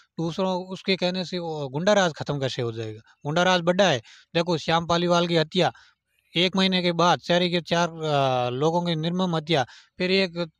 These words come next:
एक महीने बाद ही फिर एक बिश्नोई ने पि-,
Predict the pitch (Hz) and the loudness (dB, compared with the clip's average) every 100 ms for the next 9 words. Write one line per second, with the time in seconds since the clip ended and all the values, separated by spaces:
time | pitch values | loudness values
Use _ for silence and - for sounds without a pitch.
0 | _ _ - 196 214 208 196 196 175 175 | _ _ -4 0 2 2 2 2 2 2
1 | 170 151 170 175 165 170 190 190 180 147 | 2 -2 -2 -2 -2 -4 -2 0 0 -2
2 | 131 _ 190 | -4 _ -8